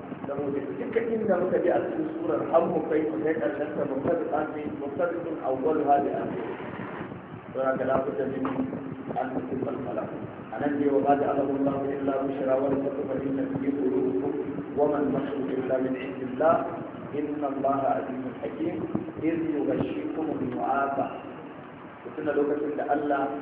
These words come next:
ya sanya muku gajiyayyen lullube ku, amanatan min, saboda a lokacin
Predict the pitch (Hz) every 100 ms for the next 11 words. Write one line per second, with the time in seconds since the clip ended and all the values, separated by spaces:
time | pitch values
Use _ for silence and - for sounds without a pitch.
0 | - - - - 131 143 147 156 139 143
1 | 143 - 127 131 120 123 139 - 143 151
2 | 147 - - - 127 123 127 123 - -
3 | - - - 135 139 156 143 156 - 127
4 | 131 - 151 156 143 - - - - -
5 | - -